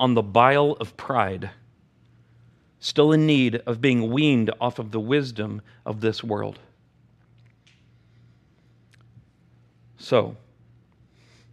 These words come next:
that's the background. <laughs> What do we do with this? What do we do with this? Well, Paul begins to get down to brass tacks in chapter three of First Corinthians. And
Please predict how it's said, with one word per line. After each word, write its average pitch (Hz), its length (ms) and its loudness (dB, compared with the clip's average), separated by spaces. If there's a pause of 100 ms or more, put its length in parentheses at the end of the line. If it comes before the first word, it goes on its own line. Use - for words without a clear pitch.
(160)
that's - 180 -2
the 123 80 -2
background. 131 560 0 (420)
<laughs> - 80 -12 (880)
What 135 40 4
do 151 60 4
we 156 120 2
do 135 340 2
with 113 240 -6
this? - 320 -12 (920)
What - 80 -2
do 147 40 2
we 175 80 4
do 131 260 0
with 110 180 -4
this? 98 200 -6
Well, 131 60 -2
Paul 165 260 4
begins 160 320 2
to - 100 -2
get 147 220 2
down 135 240 2
to 127 60 -2
brass 127 340 2
tacks 113 480 -4 (380)
in 117 100 -2
chapter 123 420 0
three 110 500 -2
of 110 100 -10
First 107 240 -6
Corinthians. 113 560 -6
And 104 160 -6